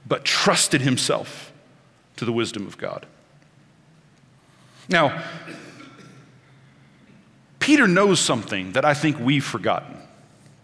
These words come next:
and that is that our relationship to God is inseparable from our relationship to ourself.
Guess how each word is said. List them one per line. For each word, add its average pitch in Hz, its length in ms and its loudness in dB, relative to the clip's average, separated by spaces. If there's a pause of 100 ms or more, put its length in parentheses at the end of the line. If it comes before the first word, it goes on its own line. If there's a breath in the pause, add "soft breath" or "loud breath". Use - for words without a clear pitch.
(920 loud breath)
and 151 140 2
that 247 180 6
is 175 360 4
that 151 240 2
our 240 240 4
relationship 180 720 0
to - 80 -4
God 101 640 -2 (1080 soft breath)
is 160 220 4 (100)
inseparable 170 1080 2 (500 soft breath)
from 127 220 0
our 135 120 4
relationship 123 760 0
to 107 160 -6
ourself. 92 680 -8